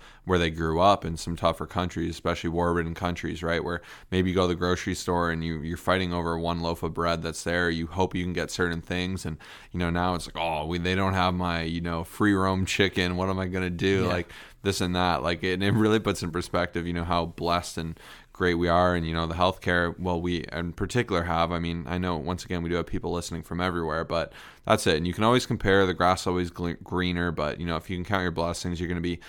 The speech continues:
Speaker 1: a lot happier person, you're gonna feel more purpose, and you're gonna feel more drive. All right, number six, I know you can touch on this one too.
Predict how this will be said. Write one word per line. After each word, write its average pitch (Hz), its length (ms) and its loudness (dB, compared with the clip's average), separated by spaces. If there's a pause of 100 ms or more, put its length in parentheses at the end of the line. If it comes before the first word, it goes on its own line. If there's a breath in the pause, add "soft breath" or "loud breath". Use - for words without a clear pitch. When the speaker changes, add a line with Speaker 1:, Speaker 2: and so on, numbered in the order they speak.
(200 loud breath)
Speaker 1:
a 85 60 -2
lot 101 200 6
happier 92 360 6
person, 87 460 0
you're 85 100 -2
gonna 82 80 -2
feel 90 160 -4
more 87 180 0
purpose, 87 540 0
and 87 60 -2
you're 85 100 -2
gonna 80 100 -4
feel 85 180 -4
more 80 200 -4
drive. - 440 -6 (280 loud breath)
All 98 100 6
right, 98 200 6
number 95 260 2
six, 110 400 0
I 92 60 2
know 90 80 0
you 87 140 -2
can 85 320 -8
touch - 340 -4
on 85 160 0
this 85 200 -6
one 82 200 -4
too. 107 340 -2